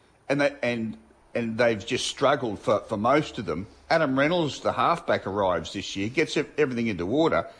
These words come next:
Suddenly they look a team again. So, Paul, I, I, I, I, I think, I don't think the Broncos will budge on this contract, and I don't think Haas will move.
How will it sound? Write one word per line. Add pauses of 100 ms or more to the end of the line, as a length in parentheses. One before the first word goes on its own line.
(160)
Suddenly
they
look
a
team
again.
So, (720)
Paul,
I,
I, (100)
I, (220)
I, (260)
I
think, (220)
I
don't
think
the
Broncos
will
budge
on
this
contract,
and
I
don't
think
Haas
will
move.